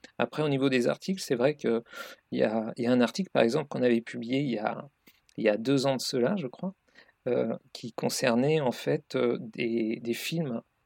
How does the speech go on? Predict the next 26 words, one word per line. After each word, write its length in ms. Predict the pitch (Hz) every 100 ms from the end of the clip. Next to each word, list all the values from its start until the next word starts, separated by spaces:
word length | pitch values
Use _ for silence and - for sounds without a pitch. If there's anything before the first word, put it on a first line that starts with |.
| -
américains 640 | 135 131 131 131 139 147 185
qu'on 160 | 120
pouvait 340 | 110 147 131 -
voir, 460 | 113 120 139 165 135
euh, 60 | 123 -
gratuitement. 640 | 117 123 - - 120 127
Enfin, 180 | 143 -
américains, 540 | 120 127 123 139 151 143
ça 120 | 139
pouvait 260 | - 123 123
pas 140 | -
être, 100 | - -
c'est 180 | 143 -
pas 100 | 143
uniquement, 500 | 135 - 143 139 120
euh, 80 | 117 113
américain, 640 | 123 127 120 - 147 160
mais 140 | 120
c'est, 340 | 107 101 110 - _ _ -
la 60 |
plupart 340 | - - 143 -
sont, 280 | - 117 113
sont 160 | -
en 140 | 120 127
langue 240 | 120 127
anglaise, 480 | 120 113 127 170